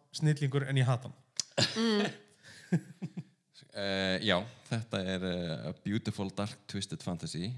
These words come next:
Speaker 3: eh,
Speaker 1: Já.
Speaker 3: alveg eins og, eins og frá Kanye, sko. Eh, þetta er að fá langhæstu stigagjöf.
Speaker 1: Ég, eins og ég
Speaker 2: Já.
Speaker 1: sagði bara í byrjun, ég reikna með að, að það verði langt þang til að kerfi sem við fjöllum um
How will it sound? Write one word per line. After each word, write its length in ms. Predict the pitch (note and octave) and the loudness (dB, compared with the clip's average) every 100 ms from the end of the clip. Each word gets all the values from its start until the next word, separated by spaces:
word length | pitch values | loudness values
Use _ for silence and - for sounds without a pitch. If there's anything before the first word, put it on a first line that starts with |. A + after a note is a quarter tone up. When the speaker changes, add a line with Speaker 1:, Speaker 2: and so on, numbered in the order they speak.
| A#2+ | -8
Speaker 3:
eh, 200 | - F#2 | -8 -6
Speaker 1:
Já. 160 | F2+ - F#2+ | -4 -6 -6
Speaker 3:
alveg 320 | F#2+ G2 F#2+ F#2+ | -6 -6 -8 -8
eins 160 | F#2 - | -10 -10
og, 80 | F2 - - | -10 -10 -14
eins 140 | F#2+ | -12
og 40 | F#2 | -12
frá 120 | F2+ | -12
Kanye, 300 | F#2+ F#2+ F#2 F#2+ | -10 -6 -6 -6
sko. 300 | - A2 D3+ - _ _ _ _ - | -8 -8 -8 -10 _ _ _ _ 2
Eh, 440 | F#2+ F#2+ F#2+ F#2+ F2+ - - | 4 6 6 4 2 -2 -16
þetta 440 | - A2 A#2+ - B2 | -6 0 0 2 2
er 140 | A#2+ G#2+ - | 2 0 -4
að 180 | - G2+ | -8 -2
fá 80 | G#2+ | 0
langhæstu 800 | G2+ G2+ A2 C3+ C3+ C3 - G#2+ G2+ | 2 4 4 2 0 -4 -4 -8 -6
stigagjöf. 460 | B2 A2 F2+ F2 - - - | -2 -2 -2 -6 -14 -10 4
Speaker 1:
Ég, 260 | D#3 C3+ | 4 4
eins 240 | D3 D3 C#3 | 4 4 6
og 60 | |
ég 20 | |
Speaker 2:
Já. 80 | C3+ | 8
Speaker 1:
sagði 240 | D#3+ C#3+ B2 | 8 8 8
bara 140 | B2 | 6
í 20 | |
byrjun, 240 | C3+ A#2 A2+ | 6 4 4
ég 140 | B2 | 4
reikna 260 | C3+ - B2 | 2 0 0
með 320 | A#2 A2+ G#2+ | 2 2 2
að, 240 | G#2+ A2 - - | 2 0 -4 -6
að 160 | A#2 A2+ - | -4 -6 -10
það 200 | - B2 | -4 -2
verði 240 | A#2 A2+ A2+ | 0 0 2
langt 320 | A#2+ C3+ - | 0 -2 -4
þang 220 | C3+ B2 | -4 -4
til 140 | - A2+ | -4 -6
að 40 | |
kerfi 360 | - B2 A#2 A2 A2 - - _ _ _ _ - | -2 -4 -2 -4 -4 -10 -20 _ _ _ _ -8
sem 160 | - A2 | -2 -2
við 160 | G#2 - _ _ _ _ _ _ _ - | -2 -8 _ _ _ _ _ _ _ -2
fjöllum 400 | D3 C#3+ A2 F#2+ | 2 2 0 -6
um 160 | G2 | -6